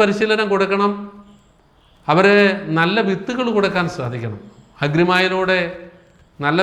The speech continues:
വിത്തുകളും നല്ല തൈകളും ഒക്കെ സംഘടിപ്പിക്കുവാനും കർഷകനെ സഹായിക്കുവാനായിട്ടും നമ്മൾ പരിശ്രമിച്ചുകൊണ്ടിരിക്കുകയാണ്. നമ്മുടെ കുടുംബങ്ങളോട് ചേർന്ന് അടുക്കളത്തോട്ടം തന്നെ പോരാ, ആ പഴയകാല രീതി പോലെ തന്നെ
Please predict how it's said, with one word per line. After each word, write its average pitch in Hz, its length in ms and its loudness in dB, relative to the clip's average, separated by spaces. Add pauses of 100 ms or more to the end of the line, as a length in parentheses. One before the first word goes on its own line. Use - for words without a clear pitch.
വിത്തുകളും 180 500 -2 (560)
നല്ല 151 160 0 (100)
തൈകളും 180 480 0 (680)
ഒക്കെ 185 160 -2 (120)
സംഘടിപ്പിക്കുവാനും 175 840 -2
കർഷകനെ 175 380 -4 (100)
സഹായിക്കുവാനായിട്ടും 170 920 -4 (540)
നമ്മൾ 151 240 -2
പരിശ്രമിച്ചുകൊണ്ടിരിക്കുകയാണ്. 143 1080 -6 (1500)
നമ്മുടെ 240 280 4
കുടുംബങ്ങളോട് 233 500 4 (100)
ചേർന്ന് 208 440 2 (240)
അടുക്കളത്തോട്ടം 220 560 2 (100)
തന്നെ 196 300 0
പോരാ, 151 280 -2 (1600)
ആ 156 120 4
പഴയകാല 190 380 4 (140)
രീതി 175 260 -4
പോലെ 175 260 -4
തന്നെ 165 240 -4